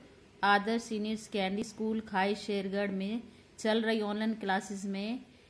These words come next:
Class first में math में आज मैं आपको table करवा रही हूँ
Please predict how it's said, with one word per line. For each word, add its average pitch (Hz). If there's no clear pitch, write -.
Class 220
first 247
में 208
math 214
में 208
आज 185
मैं 185
आपको 185
table 214
करवा 185
रही 180
हूँ 220